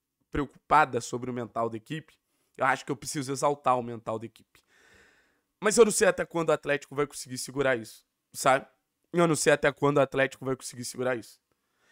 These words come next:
É muito importante bater nessa tecla. O mental do Atlético, ele vai chegar no momento que vai chegar no limite.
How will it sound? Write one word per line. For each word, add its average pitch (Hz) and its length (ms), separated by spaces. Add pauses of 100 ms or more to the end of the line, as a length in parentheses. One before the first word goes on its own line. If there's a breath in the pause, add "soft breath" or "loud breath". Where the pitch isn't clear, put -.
(100)
É 135 100
muito 151 260
importante 165 560
bater 143 340
nessa 120 220
tecla. - 340 (600 soft breath)
O 147 80
mental 165 420
do 180 80
Atlético, 151 480
ele 143 80
vai 143 140
chegar 151 260
no 160 80
momento 151 320
que 180 380 (280)
vai 156 240
chegar 151 240
no 156 80
limite. 180 480